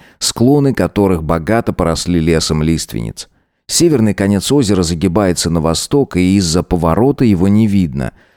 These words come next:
Склоны восточной стороны не особенно крутые, там проходит дорога в верховье реки Канас. На западной стороне в одном месте к воде подступают крутые скалы,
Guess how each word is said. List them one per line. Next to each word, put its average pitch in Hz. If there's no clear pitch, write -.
Склоны 139
восточной 104
стороны 90
не 92
особенно 85
крутые, 110
там 104
проходит 90
дорога 92
в 80
верховье 95
реки 82
Канас. 80
На 104
западной 113
стороне 98
в 87
одном 101
месте 98
к -
воде 160
подступают 113
крутые 104
скалы, 67